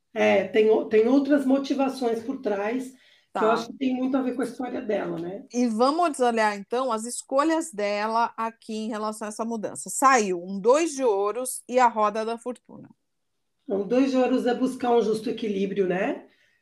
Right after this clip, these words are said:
Speaker 1: Entre, entre o que que eu quero, o que que eu vou conseguir, é, se equilibrar no sentido de, de,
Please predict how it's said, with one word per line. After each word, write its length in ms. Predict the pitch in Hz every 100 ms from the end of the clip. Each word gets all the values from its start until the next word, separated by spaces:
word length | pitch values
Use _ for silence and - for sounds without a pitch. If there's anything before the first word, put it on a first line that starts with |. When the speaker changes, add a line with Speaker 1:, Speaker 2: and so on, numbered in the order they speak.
| _ -
Speaker 1:
Entre, 560 | 190 185 208 202 - 214
entre 300 | 190 190 180
o 20 |
que 140 | 202
que 120 | 202 196
eu 120 | -
quero, 260 | 196 196
o 40 | 196
que 100 | 180
que 120 | 180
eu 40 | 175
vou 140 | 180
conseguir, 920 | 185 175 - 165 160 196 208 208 208 - _ _
é, 260 | 208 202 196
se 200 | 196 226
equilibrar 800 | 208 - 214 202 175 196 196 196
no 120 | 185
sentido 640 | 180 208 190 - 208 175 185
de, 640 | 165 190 185 180 175 175 175 170 170 _ _ _ _ _ _
de, 760 | 175 160 185 180 175 175 180